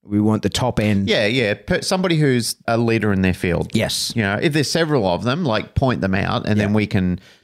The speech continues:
Speaker 2: we can decide the person
Speaker 1: Yeah.
Speaker 2: that would be easiest for us to talk to.
Speaker 1: If you're that person and you're willing,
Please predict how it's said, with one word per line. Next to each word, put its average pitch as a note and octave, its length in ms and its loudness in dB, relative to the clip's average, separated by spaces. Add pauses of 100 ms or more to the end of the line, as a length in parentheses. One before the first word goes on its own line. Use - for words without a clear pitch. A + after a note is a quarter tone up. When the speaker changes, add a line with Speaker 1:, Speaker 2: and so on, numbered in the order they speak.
(140)
Speaker 2:
we A#2 120 0
can G#2+ 160 0
decide F#2+ 400 0
the G2 80 0
person G2 420 -2
Speaker 1:
Yeah. F#2+ 120 2
Speaker 2:
that - 100 -4
would G#2 180 0
be G2 220 2 (120)
easiest G2+ 440 2
for G2 180 -2
us F2 160 -6
to G#2+ 100 -4
talk F2+ 300 -2
to. G#2+ 100 -2
Speaker 1:
If G3 140 -2
you're C#3+ 160 2
that C#3+ 140 0
person C#3 480 2
and A2 180 0
you're G#2+ 100 2
willing, A#2 460 2